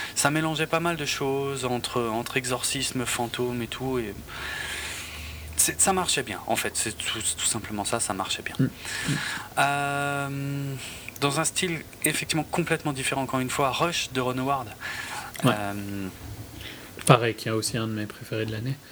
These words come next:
Speaker 1: Ouais, il y a
Speaker 2: Euh,
Speaker 1: moyen, ouais. C'était, il y a pas grand-chose à reprocher à ce film,
Speaker 2: Rush
Speaker 1: hein.
Speaker 2: et Prisoners, c'est un petit peu les, ils auraient très bien pu être dans les, les cinq, euh,
Speaker 1: Ouais.
Speaker 2: dans le, le top de cinq à dix, euh,
Speaker 1: Mm, mm.
Speaker 2: c'est à peu de choses que ça se joue sur ces films-là.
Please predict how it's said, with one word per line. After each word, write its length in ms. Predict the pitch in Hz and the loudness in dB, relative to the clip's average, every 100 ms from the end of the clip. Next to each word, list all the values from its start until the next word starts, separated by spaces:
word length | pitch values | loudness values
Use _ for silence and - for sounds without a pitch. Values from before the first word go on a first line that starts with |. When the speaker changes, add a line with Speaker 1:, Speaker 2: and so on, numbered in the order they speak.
| - | -6
Speaker 1:
Ouais, 320 | 160 123 120 123 | 0 2 2 0
il 60 | |
y 20 | 135 | -2
a 40 | |
Speaker 2:
Euh, 20 | |
Speaker 1:
moyen, 260 | - 101 113 101 | 0 2 2 0
ouais. 160 | 98 | -2
C'était, 320 | 95 - - 101 | -2 -4 -2 2
il 80 | |
y 60 | 123 | 2
a 40 | |
pas 200 | 120 170 | 4 4
grand-chose 440 | 165 143 147 156 135 | 4 2 0 0 2
à 60 | |
reprocher 480 | 113 113 - 131 - | 2 0 0 2 2
à 80 | 127 | 2
ce 120 | - | 2
film, 140 | - 139 | 6 10
Speaker 2:
Rush 300 | 170 - - | 10 8 8
Speaker 1:
hein. 40 | |
Speaker 2:
et 240 | 147 139 135 | 8 8 4
Prisoners, 520 | - 156 131 135 151 | 4 4 6 8 6
c'est 180 | 147 - | 4 4
un 80 | 120 | 2
petit 160 | 113 - | 2 2
peu 180 | 135 | 6
les, 540 | 127 117 113 110 110 117 - - - - | 8 8 6 6 4 0 -6 -14 -16 2
ils 180 | 151 139 | 6 8
auraient 140 | 139 | 10
très 180 | 147 - | 8 8
bien 180 | 139 139 | 8 6
pu 200 | 135 151 | 8 8
être 120 | 135 | 8
dans 140 | 123 120 | 6 6
les, 380 | 117 120 117 | 6 6 6
les 160 | 117 120 | 6 6
cinq, 500 | 117 - 127 123 - | 6 6 6 4 2
euh, 100 | 123 | 2
Speaker 1:
Ouais. 120 | 123 117 | 6 6
Speaker 2:
dans 120 | 123 | 6
le, 120 | 120 143 - - - | 4 0 -10 -6 6
le 120 | 123 | 6
top 300 | - - 120 - | 6 4 4 4
de 80 | 123 | 2
cinq 300 | 104 123 117 | 4 4 6
à 60 | 117 | 6
dix, 360 | 123 135 - 120 | 6 6 4 2
euh, 440 | 110 107 104 117 113 | 2 0 0 0 0
Speaker 1:
Mm, 60 | 113 | -4
mm. 40 | 110 | -2
Speaker 2:
c'est 100 | - | 4
à 60 | 120 | 4
peu 180 | - 123 | 6 4
de 60 | |
choses 240 | - 127 110 | 4 2 4
que 120 | - | 0
ça 180 | 110 113 | 2 2
se 60 | |
joue 140 | 110 123 | 4 0
sur 200 | - 135 | 0 -4
ces 120 | 127 | -4
films-là. 280 | 113 117 | -4 -4